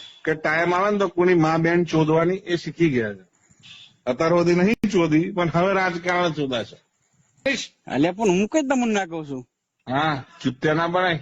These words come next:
Speaker 1: ચલ, કરવો હોય કરજે વિરોધ, ઉખેડી લેજો રાજપાલસિંહનો,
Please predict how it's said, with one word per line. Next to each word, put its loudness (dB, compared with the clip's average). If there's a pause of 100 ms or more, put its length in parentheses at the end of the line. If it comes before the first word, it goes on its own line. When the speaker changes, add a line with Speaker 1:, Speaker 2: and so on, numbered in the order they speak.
(120)
Speaker 1:
ચલ, 0 (2500)
કરવો 2
હોય 2
કરજે 0
વિરોધ, 2 (920)
ઉખેડી 0
લેજો 0
રાજપાલસિંહનો, -2